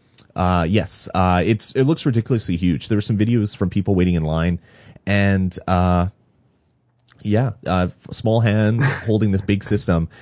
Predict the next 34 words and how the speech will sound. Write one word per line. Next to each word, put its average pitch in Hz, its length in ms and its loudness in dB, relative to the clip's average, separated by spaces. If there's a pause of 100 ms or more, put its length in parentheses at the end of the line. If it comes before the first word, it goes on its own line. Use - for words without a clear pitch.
It 101 60 -2
looks 107 180 0
like 117 120 0
you're 110 100 2
holding, 95 300 0
like, 85 180 -2
a - 100 -6
full 98 260 0
book - 440 -2
in 90 100 -2
front 90 160 0
of 85 60 2
your 80 100 0
face 78 300 -2
and 80 100 -4
playing 78 200 0
a 71 40 -6
game 76 260 -2
on 82 140 2
it, 85 140 0 (300)
uh, 76 320 -2
or, 87 160 4
like, 82 200 2
a 85 60 2
D 90 160 0
V 82 80 2
D 80 100 -4
case 78 320 -4
or 78 60 -2
something. 71 320 -4
It's, - 260 -8
it's - 140 -6
incredibly 92 360 0
huge. 76 360 -4